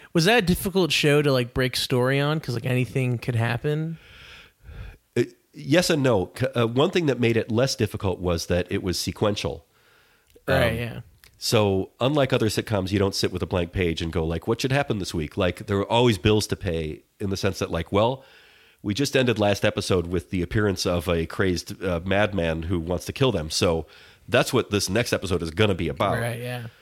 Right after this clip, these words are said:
Speaker 2: Uh, so in terms of finding story areas, it wasn't hard at all. It was,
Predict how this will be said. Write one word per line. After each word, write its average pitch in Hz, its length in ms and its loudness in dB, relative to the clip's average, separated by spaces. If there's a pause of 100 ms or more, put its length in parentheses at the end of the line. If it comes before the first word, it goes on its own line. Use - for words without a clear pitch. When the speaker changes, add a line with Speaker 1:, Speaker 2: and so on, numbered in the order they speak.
(280)
Speaker 2:
Uh, 82 360 -4 (560)
so 104 340 2
in 104 160 -6
terms 147 260 -4
of 110 120 2
finding 110 360 0
story 113 380 0
areas, 85 720 0
it 87 100 -4
wasn't 92 240 0
hard 85 180 0
at 80 100 0
all. 82 280 2
It 76 80 -6
was, - 400 -8